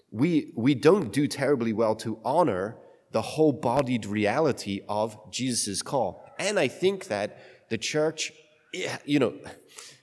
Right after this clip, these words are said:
yes, in, in, in, in some traditional ways, still continues Jesus's mission of healing, but in some ways lives in ignorance of that calling, even where it's happening. We live in ignorance of that calling. And it's kinda like we just,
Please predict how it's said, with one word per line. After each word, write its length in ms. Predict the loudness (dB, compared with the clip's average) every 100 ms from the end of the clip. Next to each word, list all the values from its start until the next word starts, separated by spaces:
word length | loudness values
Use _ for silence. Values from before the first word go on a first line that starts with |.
| 0
yes, 320 | 6 6 4
in, 280 | 4 4 4
in, 300 | 2 0 0
in, 460 | -2 0 0 -2 -4
in 160 | -4 0
some 360 | 2 2 2
traditional 640 | 2 2 2 2 2 2 4
ways, 400 | 4 2 -2 -4
still 420 | -2 2 6 8
continues 600 | 6 2 2 2 2 2
Jesus's 720 | 0 -2 -2 -2 0 -2 -4 -10 _ _ _ 0
mission 380 | 2 4 2 -2
of 160 | -4
healing, 640 | -4 -2 2 2 0 -8 -14 -6 0
but 140 | 2
in 80 | 2
some 280 | 2 2 4
ways 360 | 4 4 -2 -4
lives 340 | 6 8 8 6
in 120 | 2 2
ignorance 520 | 0 4 6 6 4
of 100 | 2
that 220 | 2 2
calling, 400 | 2 2 2 0 2
even 320 | 4 6 6
where 180 | 6 6
it's 140 | 2
happening. 540 | -2 -2 -2 -2 -4 -10 -20 -20 -2
We 100 | 4
live 120 | 6
in 80 | 4
ignorance 440 | 4 4 6 4 2
of 80 |
that 180 | -2 -2
calling. 380 | -2 -4 -4 2
And 120 | 6
it's 160 | 6 4
kinda 200 | 2 4
like 180 | 4 2
we 80 | 0
just, 360 | 0 0 -4